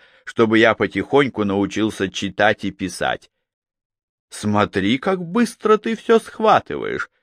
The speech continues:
Признайся, дома гораздо лучше, чем среди этих дикарей, которые тебя чуть не искалечили». Надо сказать, у мамы в жизни была одна цель:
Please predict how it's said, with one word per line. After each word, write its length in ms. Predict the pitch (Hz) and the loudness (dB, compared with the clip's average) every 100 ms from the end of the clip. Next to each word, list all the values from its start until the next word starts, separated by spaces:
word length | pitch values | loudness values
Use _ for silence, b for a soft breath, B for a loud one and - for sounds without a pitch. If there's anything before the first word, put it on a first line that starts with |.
| _ _ _ _ _ _ _ | _ _ _ _ _ _ _
Признайся, 720 | 196 233 208 92 - - - _ _ _ _ | -4 0 0 0 -4 -12 -18 _ _ _ _
дома 360 | 117 226 220 | 2 4 4
гораздо 480 | 196 220 233 196 180 | 4 4 6 4 2
лучше, 420 | 180 170 143 - | 4 4 2 -2
чем 240 | 107 127 117 | -2 0 -2
среди 400 | - 120 117 123 | -2 -2 0 0
этих 300 | 110 113 98 | 0 -2 -2
дикарей, 500 | 104 - 117 143 135 | -4 0 0 2 0
которые 480 | - 98 107 107 104 | 0 0 2 2 0
тебя 280 | 117 110 | 0 0
чуть 240 | 101 113 98 | 0 -4 -4
не 140 | 107 | -4
искалечили». 720 | 104 - 113 104 80 65 55 - _ _ _ _ _ _ _ _ _ _ _ | -4 -2 0 0 -2 -8 -12 -16 _ _ _ _ _ _ _ _ _ _ _
Надо 240 | 71 80 78 | -12 -8 -10
сказать, 520 | - 73 78 85 - b b b | -10 -8 -4 -6 -8 b b b
у 120 | 98 | -4
мамы 340 | 101 107 107 95 | 2 2 2 -2
в 60 | |
жизни 380 | 92 127 110 107 | 0 -2 -2 -4
была 300 | 98 98 98 | 0 2 2
одна 280 | 95 98 98 | 2 0 -2
цель: 420 | - - 65 50 | -4 -6 -6 -8